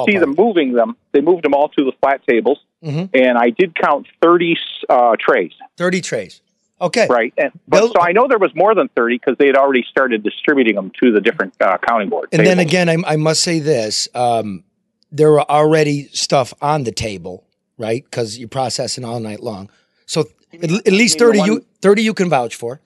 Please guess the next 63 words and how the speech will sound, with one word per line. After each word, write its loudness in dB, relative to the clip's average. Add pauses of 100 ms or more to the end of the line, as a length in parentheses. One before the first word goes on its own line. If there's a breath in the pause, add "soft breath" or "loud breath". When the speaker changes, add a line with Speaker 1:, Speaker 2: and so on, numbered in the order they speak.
(540 soft breath)
Speaker 1:
The -2
thirty, 0
I 0
know 0
those 0
tables -2
were -2
empty -6
when -10
they -6
brought -2
'em -10
in. -16 (120)
Speaker 2:
Okay, -10
let's -4
do -10
thirty -2
you -4
can -6
vouch -12
for, -20
thirty -8
you -10
saw. -14
Speaker 1:
Yeah, -10 (160)
I -10
Speaker 2:
It -2
Speaker 1:
actually -16
stood -12
there -8
and -18
counted -4
them. -12
That's -2
why 0
I -4
know -6
there -8
was -12 (100)
thirty. -2 (160)
Speaker 2:
If -2
they're 0
packed -4
full -4
and -8
they -2
have -2
secrecy -4
sleeves -10
on -16
'em, -20 (520)
so -12
you -8
can't -4
see -2
if 2
Speaker 1:
Yes. -6
Speaker 2:
they're -6 (160)
packed -14
full. -20 (280)
Speaker 1:
That's -10
correct. -12 (540)
Speaker 2:
Their 2